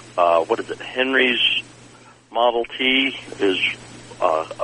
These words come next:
one of Clymer's books. Really neat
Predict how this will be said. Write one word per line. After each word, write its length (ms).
one 140
of 100
Clymer's 520
books. 400
Really 380
neat 300